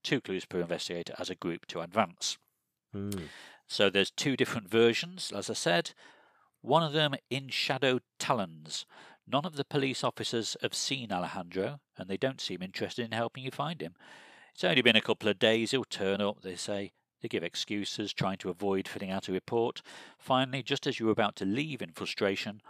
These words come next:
Speaker 1: a homeless man being held for disorderly conduct grabs your elbow. "I saw him," he drawls. The man you describe. "I saw him in the sky, carried in its clutches." He describes a faceless winged creature, while the officers nearby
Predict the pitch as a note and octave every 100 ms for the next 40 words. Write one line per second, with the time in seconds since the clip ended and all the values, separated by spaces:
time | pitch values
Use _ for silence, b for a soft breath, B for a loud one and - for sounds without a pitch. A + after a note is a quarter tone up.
0 | B - - E3+ F3 G#2 - F2+ E2+ G2
1 | G2 E2 A#2 A#2 G#2+ G2 - B2 A#2 G#2
2 | - - G2 F2 - - G2 - F#2+ A#2+
3 | G#2 E2 B B - - E3+ D3+ B2+ -
4 | _ - D#2+ F2+ E2+ D#2 - B B B
5 | - G2+ G2 F#2 F2+ - C3+ G2+ D#2+ -
6 | A#2+ - D#3 C3+ A2+ A#2 B2 - - C#3
7 | G2+ - B - D3 C3+ A2+ A2+ A#2+ -
8 | - D3 - G2 - B B - - -
9 | B2 G#2 F2 - - A2+ G#2 - F#2+ -
10 | A2 G#2+ G2+ F2+ - A#2 G2+ - E2 B
11 | B - F#2+ G2 A2+ - G#2+ G#2 G2 F#2
12 | F#2+ F2+